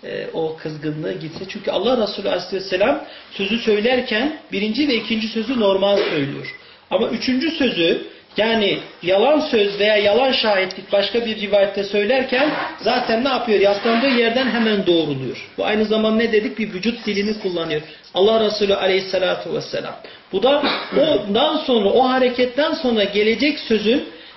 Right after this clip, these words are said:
ne kadar ehemmiyetli olduğunu gösteriyor. Hani bugün vücut dili diye uydurdukları bir şey var ya, Allah Resulü bunu çok daha önce kullanmış Aleyhisselatü Vesselam.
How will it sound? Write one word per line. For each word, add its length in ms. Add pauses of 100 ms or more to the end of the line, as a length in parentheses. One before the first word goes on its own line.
ne 200
kadar 380
ehemmiyetli 680
olduğunu 460
gösteriyor. 760 (1200)
Hani 200
bugün 200
vücut 320
dili 220
diye 140
uydurdukları 760
bir 60
şey 240
var 140
ya, 260 (220)
Allah 240
Resulü 320
bunu 180
çok 240
daha 200
önce 260
kullanmış 480
Aleyhisselatü 760
Vesselam. 520